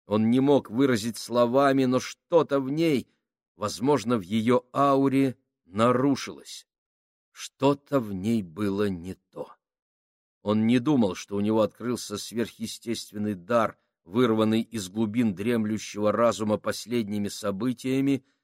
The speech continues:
но все же в этом ощущении было нечто мистическое,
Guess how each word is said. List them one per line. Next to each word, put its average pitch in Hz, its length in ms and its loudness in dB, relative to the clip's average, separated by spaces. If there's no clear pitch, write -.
но 104 160 0
все 131 380 0
же 135 160 2
в 139 80 4
этом 139 260 2
ощущении 139 720 0
было 139 260 4
нечто 131 460 0
мистическое, 120 1080 -4